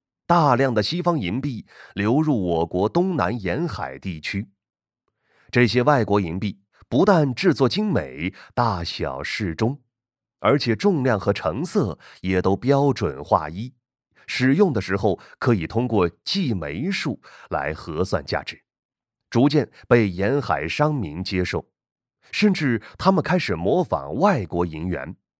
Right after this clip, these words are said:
铸造起中国自己的银元。这些仿制外国银元的活动，开启了我国自铸银元的历史。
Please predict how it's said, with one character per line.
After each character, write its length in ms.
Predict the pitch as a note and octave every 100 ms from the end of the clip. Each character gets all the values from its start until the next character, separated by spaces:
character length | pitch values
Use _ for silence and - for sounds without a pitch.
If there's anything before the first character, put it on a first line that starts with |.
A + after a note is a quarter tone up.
| _ _
铸 180 | - D3+
造 160 | C3+ A#2
起 380 | - F2+ G2 - -
中 240 | C#3+ D3
国 240 | C3 E2 G#2
自 400 | - G#3 F3 G#2
己 320 | - D#2 B1+
的 120 | F2+
银 260 | F2+ D2+ D#2+
元。 220 | C2+ C2 _ _ _ _ _ _ _ _ _ _ _ _ _ _ _ _ _ _ _ _ _ _ _ _ _ _ _ _ _ _ _ _ _ _ _ _ _ _ _ _ -
这 120 | D3+
些 160 | C3 D3+
仿 240 | A2 G#2
制 220 | A2+ C3+
外 300 | B2 F3+ D#3+
国 240 | A2 F#2+ G#2+
银 260 | F2 F2+
元 240 | A#2 D#2 F#2+
的 100 | F#2+
活 260 | - D2
动， 220 | E2 F#2 _ _ _ _ _
开 220 | - F#3+
启 180 | F#3+ -
了 100 | G2
我 260 | G#2+ D2 C#2
国 360 | D#2+ D#2+ G#2+ - _
自 360 | - G#3+ E3+ A#2+
铸 260 | F3 A#2
银 280 | D2 D2+ F#2+
元 220 | E2+ C2+
的 120 | F2
历 200 | E2 B2+
史。 280 | D2 - -